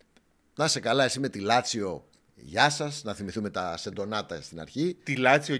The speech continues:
Speaker 2: και την, ε, κόντρα την Τετάρτη.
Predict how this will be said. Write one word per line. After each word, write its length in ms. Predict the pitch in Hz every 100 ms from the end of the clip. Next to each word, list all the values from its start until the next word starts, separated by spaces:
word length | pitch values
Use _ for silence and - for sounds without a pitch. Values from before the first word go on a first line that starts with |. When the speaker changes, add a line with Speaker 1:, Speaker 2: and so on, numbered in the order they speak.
| -
Speaker 2:
και 200 | - 165
την, 340 | 202 214 170 143
ε, 140 | 120
κόντρα 540 | 117 135 127 120 113 113
την 320 | 113 107 98
Τετάρτη. 560 | 110 110 113 113 156